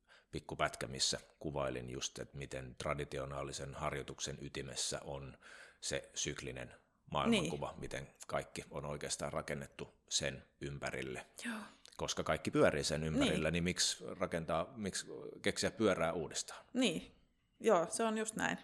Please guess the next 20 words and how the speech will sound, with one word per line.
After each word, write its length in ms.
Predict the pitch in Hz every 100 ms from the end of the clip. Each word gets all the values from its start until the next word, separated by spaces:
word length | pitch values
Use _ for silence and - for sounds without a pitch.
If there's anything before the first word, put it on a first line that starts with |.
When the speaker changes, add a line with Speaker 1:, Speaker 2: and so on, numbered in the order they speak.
| -
Speaker 2:
Pyörä 280 | 202 185 214
pyörii. 480 | 214 190 - - 196 -
Speaker 1:
Pyörä 280 | 107 - -
pyörii. 420 | 123 95 - 92 - 127 - 156 -
Speaker 2:
<laughs> 460 | - - - - _
Kyllä. 360 | 254 226 175 185 - - - - - 226 - 160 151 131 117 110 - - - - - - - - -
Speaker 1:
Hei, 380 | 151 147 147 - -
pitäisikö 380 | 131 220 220 185
meidän 240 | 165 170
jutella 380 | 170 175 165 139
vielä, 260 | 160 160 131
öö, 1400 | 127 - 131 127 120 117 113 110 110 104 110 117 120 117 107 - _ - 139
pyörä 280 | 113 160 135
pyörii 720 | 147 151 135 131 139 139 - - _ -
Intiassa, 560 | 147 147 139 127 -
mutta 260 | 131 127 -
niin 140 | 131
se 80 | 127
pyörii 380 | 113 127 117 117
täällä 320 | 123 127 120